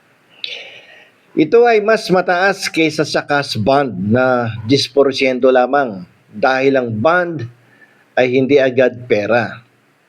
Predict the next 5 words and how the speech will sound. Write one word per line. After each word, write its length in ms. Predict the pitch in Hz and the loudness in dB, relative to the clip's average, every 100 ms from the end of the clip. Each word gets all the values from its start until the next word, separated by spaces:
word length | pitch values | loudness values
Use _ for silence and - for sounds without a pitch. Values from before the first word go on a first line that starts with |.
| _ _ - | _ _ 0
kundi 320 | 123 131 135 | 2 4 2
isang 320 | 127 135 135 120 - - | -2 -2 -4 -6 -10 -4
pangako 800 | 110 117 135 156 170 196 185 - - _ - - 123 | -2 0 0 0 2 4 2 -2 -20 _ -20 -6 -2
ng 240 | 131 127 | -2 -2
pagbabayad 1120 | 135 127 101 110 107 151 170 170 165 143 117 | -4 -2 0 0 2 0 2 2 2 -2 -10